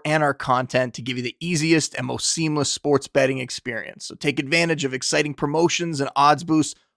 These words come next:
all season long. Download it now on I O S and Android. It's available in Colorado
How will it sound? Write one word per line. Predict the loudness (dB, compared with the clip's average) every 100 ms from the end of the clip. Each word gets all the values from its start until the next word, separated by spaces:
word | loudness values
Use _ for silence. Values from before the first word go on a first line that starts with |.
| _
all | 6 8
season | 8 4 0 0 0
long. | 0 0 -4 -10 _ _ _
Download | 6 8 6
it | 4
now | 6 6 8
on | 6
I | 4 4
O | 6 6
S | 4 4
and | -4
Android. | -2 0 6 8 8 6 _ _
It's | -6
available | 4 4 4
in | -2
Colorado | 4 6 8 8 10 8 4